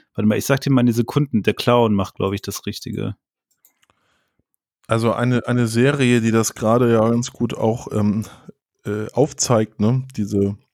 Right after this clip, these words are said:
Speaker 2: diesen Graben zwischen, äh, den Boomern und der TikTok-Generation ist ja, ähm, Cobra
Speaker 1: Äh,
Speaker 2: Kai. Hast du die Serie
Speaker 1: Cobra
Speaker 2: gesehen?
Speaker 1: Kai?
Speaker 2: Ja.
Speaker 1: Nee,
Speaker 2: Da
Speaker 1: guck
Speaker 2: geht
Speaker 1: mal, da
Speaker 2: also
Speaker 1: weißt du jetzt mehr als ich.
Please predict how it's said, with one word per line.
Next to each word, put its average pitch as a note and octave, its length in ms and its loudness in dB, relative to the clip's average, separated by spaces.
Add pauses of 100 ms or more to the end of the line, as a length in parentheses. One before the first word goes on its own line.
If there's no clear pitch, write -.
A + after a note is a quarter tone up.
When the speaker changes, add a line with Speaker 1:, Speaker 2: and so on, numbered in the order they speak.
(380)
Speaker 2:
diesen F#2+ 200 -4
Graben G#2 720 0
zwischen, G#2 600 -4 (760)
äh, G#2 160 2
den G#2 220 0
Boomern A2+ 500 2
und G2 360 -4
der F#2 200 0
TikTok-Generation G2+ 1300 -2
ist - 160 -6
ja, F#2+ 320 2
ähm, G2+ 140 0
Cobra - 360 0
Speaker 1:
Äh, G2 140 -2
Speaker 2:
Kai. F2 220 0 (720)
Hast - 160 -6
du F#2+ 40 -2
die A2+ 120 -2
Serie D#3 320 4
Speaker 1:
Cobra G2 220 2
Speaker 2:
gesehen? - 40 -10
Speaker 1:
Kai? A#2 380 0 (320)
Speaker 2:
Ja. G2+ 300 2 (920)
Speaker 1:
Nee, F#2+ 220 -2
Speaker 2:
Da A#2+ 80 -6
Speaker 1:
guck B2+ 100 2
Speaker 2:
geht A#2 60 6
Speaker 1:
mal, F#2 60 4
da G2+ 100 4
Speaker 2:
also A#2 120 4
Speaker 1:
weißt A#2+ 140 2
du - 20 2
jetzt A#2+ 180 -2
mehr B2 140 2
als A#2 160 -2
ich. A#2+ 400 -4